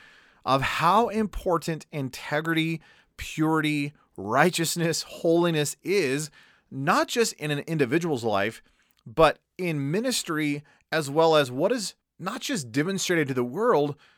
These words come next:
but how we're actually living. I think so oftentimes, you know, we can have this outward facade of like, "Yeah, everything's great and things are wonderful and look how great of a Christian I am," when in,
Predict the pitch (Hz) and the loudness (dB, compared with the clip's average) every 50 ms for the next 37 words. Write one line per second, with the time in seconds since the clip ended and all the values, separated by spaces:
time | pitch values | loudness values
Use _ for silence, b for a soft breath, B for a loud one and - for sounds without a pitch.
0 | b b b b b _ _ - 165 156 - - - - 175 202 247 240 202 175 | b b b b b _ _ 0 0 0 0 -2 -2 2 2 2 4 4 2 2
1 | 170 - - 165 147 139 147 120 104 82 - 117 156 202 190 - - - 170 - | 2 0 -2 -2 0 0 0 -2 -2 -6 -6 -6 -6 -6 -4 -2 0 0 0 2
2 | 127 139 165 - - 151 143 - - - 139 139 139 135 127 b b b b b | 2 2 2 0 -4 -8 -10 -8 -6 -4 -2 -2 -4 -4 -8 b b b b b
3 | b b b b - 170 170 151 139 156 185 - - 160 147 - - 180 202 240 | b b b b 0 2 2 4 4 2 0 0 -2 -4 -4 -2 0 0 2 0
4 | 262 247 226 185 160 147 - - - _ _ _ - 131 156 - 151 170 165 139 | 0 2 2 2 2 2 -2 -6 -8 _ _ _ 0 0 2 2 2 2 0 0
5 | - - 139 123 - - - - 165 180 190 196 185 156 131 135 131 135 151 240 | 0 -2 -4 -2 -2 -2 -2 0 2 2 4 4 4 4 2 2 2 2 2 2
6 | 233 202 185 202 202 202 196 185 175 156 - 226 220 240 233 233 202 170 160 127 | 4 6 6 4 4 2 -2 -4 -4 -4 -4 0 4 4 4 4 4 2 -2 -2
7 | 120 B B B B B - 254 254 247 165 175 160 151 165 214 262 262 240 226 | -4 B B B B B 2 4 4 6 6 4 4 4 4 2 2 4 4 4
8 | 170 190 196 185 160 139 165 240 285 277 262 240 196 139 113 143 196 233 226 170 | 4 4 4 6 4 4 2 2 2 4 4 4 4 2 2 2 2 4 4 2
9 | - - - 262 302 269 - - 202 151 143 131 127 123 123 123 123 b b b | 0 -2 -2 -2 -2 -2 -2 -4 -4 -2 -2 0 0 0 0 -2 -4 b b b
10 | b b b b b b b _ - 147 175 180 170 160 160 143 | b b b b b b b _ -2 0 2 4 4 2 0 -4